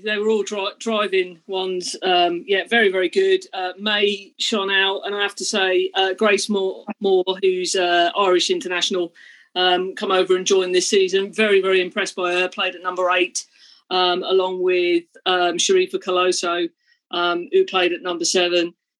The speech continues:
Um, and again, Taryn Schultzer, again, another Irish international as well, who, who played at, at number six. And, and that back row,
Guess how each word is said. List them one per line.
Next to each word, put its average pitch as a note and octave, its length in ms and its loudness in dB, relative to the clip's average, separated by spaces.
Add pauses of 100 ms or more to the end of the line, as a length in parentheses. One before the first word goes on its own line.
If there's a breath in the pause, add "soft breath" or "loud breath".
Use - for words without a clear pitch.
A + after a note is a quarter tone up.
(160)
Um, F3+ 280 0
and F#3 120 0
again, F#3 340 0
Taryn F#3 540 -2
Schultzer, F#3 420 0
again, F#3 320 0
another F#3 300 -2
Irish F3+ 360 -2
international F#3 600 -4
as F#3 120 0
well, F#3+ 200 4
who, F3+ 480 4
who F#3 100 4
played F#3 340 -2
at, F#3 220 0
at F#3+ 140 -4
number F3+ 180 -6
six. - 380 0
And, F#3+ 200 -6
and F#3+ 140 -8
that - 160 -4
back F#3+ 240 -2
row, E3+ 220 0